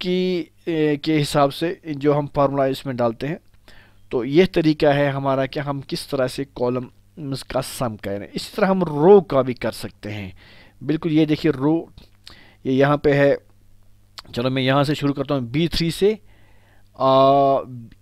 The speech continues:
ई थ्री तक, बी थ्री से ई थ्री तक, इसका भी हम ऐड कर सकते हैं, बहुत आसान है। बस यही रेंज देना है, रेंज में ये डालना है, तो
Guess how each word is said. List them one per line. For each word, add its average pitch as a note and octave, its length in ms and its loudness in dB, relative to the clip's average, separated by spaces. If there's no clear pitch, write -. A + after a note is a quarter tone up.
ई F3 180 0
थ्री B3 200 -2
तक, - 200 -6
बी A2+ 380 -4
थ्री G3 240 -4
से F3+ 260 0
ई E3+ 160 -4
थ्री C#3 240 -4
तक, - 180 -10
इसका E3+ 240 -4
भी D#3 120 2
हम C#3 240 0
ऐड B2 180 -2
कर A#2+ 140 -2
सकते A#2 280 -12
हैं, C3+ 100 -8
बहुत C3+ 220 -6
आसान F#2 360 -8
है। - 80 -16
बस C#3+ 160 4
यही F#3 260 6
रेंज F3+ 380 4
देना F#3 200 2
है, G3 160 6
रेंज E3+ 320 2
में E3 120 -2
ये D#3 160 2
डालना C#3+ 340 4
है, F3 120 0
तो B2 380 -2